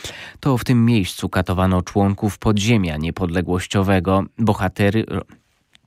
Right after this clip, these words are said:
bohaterowie byli grzebani przy murze cmentarza wojskowego na Powązkach. Dzięki pracom ekshumacyjnym przeprowadzonym przez I P N przywracana jest ich tożsamość.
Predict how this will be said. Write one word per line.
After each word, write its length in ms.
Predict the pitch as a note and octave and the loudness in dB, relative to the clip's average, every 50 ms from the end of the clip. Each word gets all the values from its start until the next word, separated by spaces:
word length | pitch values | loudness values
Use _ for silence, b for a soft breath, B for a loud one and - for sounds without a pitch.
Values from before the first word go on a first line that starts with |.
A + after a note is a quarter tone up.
| _ _ _ - | _ _ _ -2
bohaterowie 760 | A#2+ A#2 A#2 A2+ - A2+ G#2 - A2 G2 F#2+ F#2 E2+ G2+ A2+ A2 | 0 2 2 2 2 0 2 2 2 2 2 2 2 2 2 2
byli 240 | G#2 G2 E2+ E2 | 2 0 0 0
grzebani 520 | F2 G2 F2+ F#2 F2+ E2+ G2 G2+ G#2 G#2 F#2+ | 0 0 2 2 2 2 2 4 4 2 2
przy 220 | - - - G#2 | 0 0 0 2
murze 360 | G2 G2 A2 A#2 A2 A#2 A2 | 4 4 4 4 4 2 0
cmentarza 680 | G#2 - - G#2 G2+ F#2+ F#2 - B2 A#2+ G2+ F2+ D#2+ D2+ | 0 0 0 2 2 2 2 2 2 2 2 0 -2 -2
wojskowego 760 | D2+ D#2+ D2+ D#2+ - - - F2+ E2 F#2+ F#2 F2+ F#2 F2+ | -4 -4 -4 -4 -6 -4 -4 -2 0 2 2 2 2 2
na 140 | F2 F2+ F2 | 2 2 0
Powązkach. 800 | E2+ - G2+ G2 A2 A2 G#2 G2 F2 - - F2+ F2+ F#2 - - B B B B B B B B B | 0 0 2 2 4 4 4 2 0 0 0 2 2 2 0 -4 B B B B B B B B B
Dzięki 360 | - G2+ B2 C#3+ D3+ - F3 C#3+ | 0 2 2 2 2 -2 -4 -4
pracom 440 | - C#3 D3 C3+ - - D#2+ D#2+ | -2 0 0 0 -2 -2 -4 -4
ekshumacyjnym 880 | E2+ D#2+ - - - - F#2+ F2+ F2+ F2 - - F#2 F2+ F2 F2+ G2+ A2+ | -4 -6 -6 -8 -4 0 0 0 0 0 0 0 0 0 2 2 2 2
przeprowadzonym 760 | A2 - G2+ F#2 - - F2 F2 F2 E2+ F#2+ F#2+ F#2+ G2 F#2+ F2 | 2 0 -2 -2 0 0 0 2 2 2 2 4 4 4 2 2
przez 360 | - - G2+ F#2 - - - | 2 2 0 0 0 -2 -4
I 120 | - A2+ | -6 -2
P 220 | - - G#2 G2 D2+ | 0 2 2 2 4
N 260 | A2 A2 G#2 G2+ G2 B B B B B B B | 4 4 4 2 0 B B B B B B B
przywracana 680 | B - - E3+ C3+ B2+ B2+ A#2 - - A#2+ A#2 A2+ G#2 | B -2 0 0 2 2 0 0 0 0 0 0 2 2
jest 400 | G2 F#2+ F2+ F2 - - - - | 2 2 0 0 -2 -6 -12 -12
ich 280 | - E2 F2 - - - | -10 -10 -10 -10 -12 -4
tożsamość. 1000 | - A2+ A#2 - - - - - - - - - - B2 - - - - - - | -2 0 0 0 0 0 0 -2 -2 -2 -2 -4 -6 -6 -6 -6 -6 -6 -8 -8